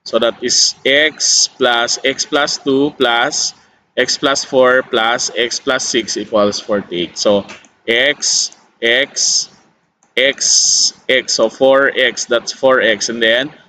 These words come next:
two plus four plus six, that's twelve, equals forty-eight. Okay? Therefore, divide lang natin sila, ano? Four x, magta-transpose dito sa kabila, that is equal to thirty-six.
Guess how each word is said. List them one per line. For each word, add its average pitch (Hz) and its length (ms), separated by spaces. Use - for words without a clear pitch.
two 147 240
plus 135 380
four 151 500
plus 135 320
six, - 320
that's - 320
twelve, 143 480
equals 117 380
forty-eight. 127 680
Okay? 147 480
Therefore, 156 720
divide 139 400
lang 156 160
natin 151 320
sila, 156 320
ano? 160 240
Four 156 400
x, - 960
magta-transpose 143 880
dito 143 160
sa 143 240
kabila, 135 160
that 123 240
is 120 160
equal 123 240
to 123 80
thirty-six. - 880